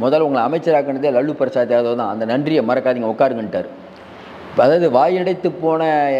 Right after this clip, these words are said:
எம் எல் ஏக்கள் அந்த அளவுக்கு பேச்சு, சரியான பேச்சு. அதே மாதிரி பார்த்தீங்கன்னா, பதினஞ்சு சதவீதமாக இருந்த இடஒதுக்கீடை பதினெட்டு சதவீதம் ஆக்குனது யார்? அதை இருபத்தைந்து சதவீதம் ஆக்குனது ராப்ரி தேவி தானே?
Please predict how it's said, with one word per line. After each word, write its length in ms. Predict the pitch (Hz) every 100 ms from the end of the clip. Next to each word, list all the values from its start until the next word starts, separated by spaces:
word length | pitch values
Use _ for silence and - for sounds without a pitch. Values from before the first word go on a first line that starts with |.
| 131
எம் 180 | 135 160
எல் 120 | 170
ஏக்கள் 440 | 156 143 135 135 135
அந்த 280 | 120 135
அளவுக்கு 240 | 139 165 151
பேச்சு, 380 | - 175 180 139
சரியான 600 | - 143 151 190 185 151
பேச்சு. 320 | 147 139 - - - - - - - - -
அதே 180 | 113 156
மாதிரி 200 | 160 156
பார்த்தீங்கன்னா, 340 | 139 139 156 143
பதினஞ்சு 400 | 135 156 165 151
சதவீதமாக 640 | 139 143 156 151 143 143 139
இருந்த 240 | 135 127
இடஒதுக்கீடை 540 | 123 151 151 143 131
பதினெட்டு 480 | 117 123 147 160 151
சதவீதம் 440 | 139 135 151 139 127
ஆக்குனது 320 | 123 131 113
யார்? 300 | 107 113 113 - - - - - -
அதை 240 | 135 123
இருபத்தைந்து 540 | 127 185 190 180 175
சதவீதம் 500 | 143 147 165 165 151
ஆக்குனது 400 | 143 139 143 147
ராப்ரி 360 | 127 123 139 135
தேவி 220 | 123 120
தானே? 220 | 117 113